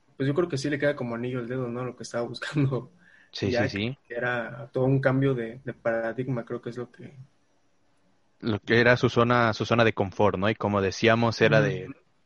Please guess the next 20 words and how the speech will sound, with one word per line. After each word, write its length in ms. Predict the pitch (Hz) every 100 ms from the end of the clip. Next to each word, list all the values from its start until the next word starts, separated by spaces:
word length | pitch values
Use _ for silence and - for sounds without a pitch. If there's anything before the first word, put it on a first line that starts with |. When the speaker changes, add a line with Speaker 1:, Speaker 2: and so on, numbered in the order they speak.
| _
Speaker 2:
todo 220 | 120 123
lo 80 | 117
opuesto 540 | - 120 120 - 113
que 720 | - 104 95 90 90 90 92 90
representa. 680 | 104 - 98 - 104 101
Si 120 | 92 104
antes 340 | 104 113 -
él 140 | 107
era 400 | 107 107 104 95
el 240 | 95 98 92
quien 220 | - 101
asustaba, 460 | 95 - - 104 113
ahora 140 | 104
quiere 220 | - 104
traer 260 | 101 104 101
alegría 400 | 104 98 98 101
y 60 | 98
felicidad 540 | 101 92 - 95 95
al 80 | 92
mundo. 360 | 90 87 90